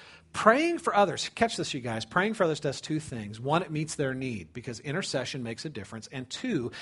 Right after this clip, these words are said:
it meets our need because it opens our heart to community. There are tons of examples in Scripture where people pray for people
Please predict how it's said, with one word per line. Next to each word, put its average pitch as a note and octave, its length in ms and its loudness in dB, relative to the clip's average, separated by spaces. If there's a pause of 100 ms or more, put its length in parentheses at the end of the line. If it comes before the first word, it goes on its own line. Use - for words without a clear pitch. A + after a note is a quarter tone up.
it D3 100 -2
meets C#3+ 260 -2
our A3 240 0
need A#2+ 280 -4
because C3+ 180 -4
it - 120 -12
opens D#3 320 -4
our F3+ 100 0
heart A2 260 -8
to A#2 80 -12
community. G2 520 -10 (1600)
There C#3+ 100 4
are B2+ 60 2
tons G3+ 260 2
of B3+ 80 0
examples F3+ 400 0
in F3+ 80 -6
Scripture D#3+ 480 -2 (200)
where D3 120 0
people D#3+ 280 -2
pray F#3+ 420 4
for G#3 260 2
people A3+ 400 0